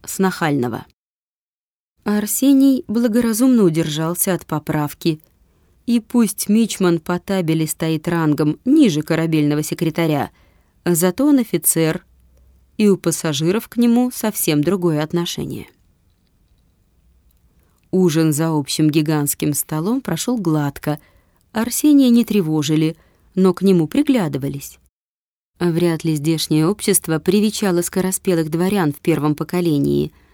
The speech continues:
ведать неведающих, каким столовым прибором пользоваться для вкушения таких-то и сяких-то блюд, и куда девать руки, если они ничем не заняты. Арсений ловил на себе взгляды —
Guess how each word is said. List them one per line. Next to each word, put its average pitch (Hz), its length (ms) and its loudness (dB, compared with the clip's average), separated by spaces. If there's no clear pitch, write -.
ведать 185 480 2
неведающих, 180 720 2
каким 170 340 0
столовым 156 460 0
прибором 165 500 0
пользоваться 175 640 2
для 196 140 2
вкушения 165 640 2
таких-то 170 520 -2
и 170 40 4
сяких-то 151 500 -2
блюд, 170 400 2
и 196 80 -4
куда 185 260 0
девать 196 340 0
руки, 160 360 2
если 151 300 0
они 151 200 2
ничем 170 340 2
не 160 100 0
заняты. 139 500 -8
Арсений 165 560 2
ловил 160 320 0
на 151 140 0
себе 160 280 -4
взгляды — 160 560 -2